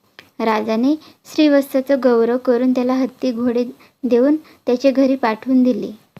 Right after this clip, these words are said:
त्याची हकीकत ऐकून राजा चकित झाला होता. तुम्हाला ही कथा कशी वाटली कमेंट करून सांगा आणि अशाच नवीन नवीन गोष्टी ऐकण्यासाठी चॅनलला सबस्क्राईब करा.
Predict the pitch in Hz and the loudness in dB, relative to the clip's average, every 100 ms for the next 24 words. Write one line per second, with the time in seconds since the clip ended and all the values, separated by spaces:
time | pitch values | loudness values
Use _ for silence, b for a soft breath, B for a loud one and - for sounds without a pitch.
0 | _ _ _ _ - 220 - 269 269 247 | _ _ _ _ -4 -4 -2 0 0 -2
1 | 226 226 262 - b - 226 226 269 254 | -6 -4 -4 -6 b -4 -4 0 2 2
2 | 226 262 262 233 269 247 285 247 240 240 | 0 -2 -2 -2 -4 -4 -2 -2 -2 -4
3 | 190 196 - _ _ _ _ _ _ _ | -8 -16 -20 _ _ _ _ _ _ _
4 | _ - B B - 262 262 294 294 262 | _ -20 B B 0 2 2 0 0 -2
5 | 262 269 277 262 277 254 254 254 240 233 | 0 -2 -2 0 0 0 -4 -2 -2 -2
6 | 240 254 254 254 220 226 - b b b | -4 -4 -4 -4 -6 -6 -10 b b b
7 | 226 247 262 277 262 233 233 233 247 254 | -2 0 0 -2 -2 -2 -2 -2 0 2
8 | 247 - 240 240 226 - 240 285 320 B | 0 0 -4 -4 -8 -8 -6 -6 -6 B
9 | - - 233 226 220 254 262 254 - 247 | -14 -4 -2 -2 -2 -4 -4 -8 -6 -8
10 | 254 - 220 | -8 -10 -12